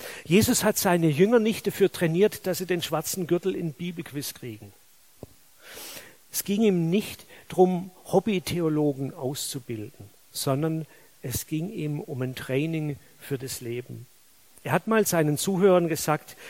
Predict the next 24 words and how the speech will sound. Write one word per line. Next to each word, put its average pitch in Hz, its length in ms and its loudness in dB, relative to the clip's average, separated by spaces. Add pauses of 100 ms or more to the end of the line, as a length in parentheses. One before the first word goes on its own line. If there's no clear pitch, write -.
(220)
„Ihr 170 80 2
sollt 202 340 6
nicht 180 200 -2
sagen, 175 440 0
Herr, 135 220 2
Herr, 156 280 2 (280)
sondern 196 600 2 (140)
sollt 170 320 2
den 139 180 -2
Willen 175 300 0
meines 151 340 -4
Vaters - 520 -6
tun.“ 98 280 -10 (380)
Also 160 240 -2
es - 80 -4
kommt 175 240 2
nicht 233 200 -4
drauf 165 220 2
an, 170 200 0
was 170 140 0
ihr 160 80 -2
im 151 140 -6
Kopf - 300 -10
habt, - 300 -12